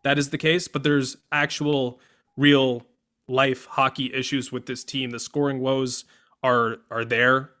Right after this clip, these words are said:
Mitch Marner and Austin Matthews with a combined one point, uh, through nine games total.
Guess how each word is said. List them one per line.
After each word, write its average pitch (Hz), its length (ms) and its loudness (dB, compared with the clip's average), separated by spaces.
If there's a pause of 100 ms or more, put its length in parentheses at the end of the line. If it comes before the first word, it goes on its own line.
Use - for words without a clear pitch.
Mitch 123 340 -8
Marner 131 260 -2
and 127 80 -4
Austin 123 280 -4
Matthews 127 440 -2
with 117 160 -8
a 117 60 -8
combined 117 500 -4
one 117 260 -6
point, 127 360 -6 (480)
uh, 110 340 -4
through 135 220 -2
nine 120 260 0
games 120 300 -4
total. 135 480 -2